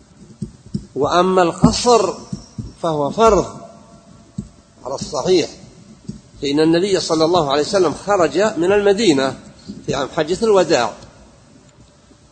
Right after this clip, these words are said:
يقصر الصلاة في الطريق، ولما جاء إلى مكة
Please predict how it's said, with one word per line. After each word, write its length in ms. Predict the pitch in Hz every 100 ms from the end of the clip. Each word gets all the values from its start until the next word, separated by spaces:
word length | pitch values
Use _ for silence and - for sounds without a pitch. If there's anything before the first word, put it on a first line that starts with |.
| _ _ _ -
يقصر 440 | 175 220 214 - 214
الصلاة 720 | 202 160 202 196 180 151 165 - - - - - - _ _ - _ _ -
في 60 |
الطريق، 480 | 175 - 147 135 117 - - - _ _ _ - - _ _ _ _ - -
ولما 360 | 131 151 165 165
جاء 300 | 190 190 180
إلى 160 | 160
مكة 440 | 185 196 - 190